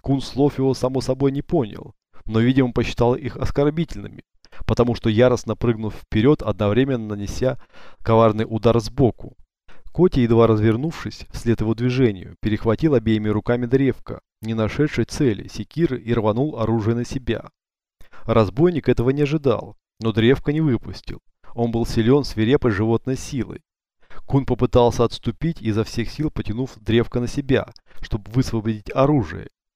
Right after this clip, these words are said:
и единым взмахом покончить с варваром. Но тот вдруг отвесил ему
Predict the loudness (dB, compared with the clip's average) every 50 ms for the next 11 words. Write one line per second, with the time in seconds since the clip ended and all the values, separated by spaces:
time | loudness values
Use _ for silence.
0 | _ _ -2 -2 0 2 2 0 0 0 -4 -4 -6 -4 -2 -2 -2 -2 -2 -6
1 | -4 -4 -4 -4 -2 -4 -6 -6 -6 -16 -10 -8 -2 0 2 2 2 2 -2 -8
2 | -14 -16 -18 _ _ _ _ _ _ _ _ -4 -2 -2 2 4 4 4 4 2
3 | -4 -4 -4 -4 -4 -4 -4 -4 -2 0 -2 0 0 0 -2 -4 -4 -4 -6 -10